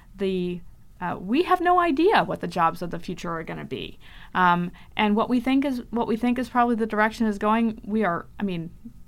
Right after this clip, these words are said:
we are almost certain to be wrong. So what we need are people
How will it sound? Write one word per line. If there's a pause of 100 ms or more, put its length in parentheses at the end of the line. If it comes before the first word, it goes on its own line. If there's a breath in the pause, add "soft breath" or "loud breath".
(160)
we
are
almost
certain
to
be
wrong.
So
what
we
need
are
people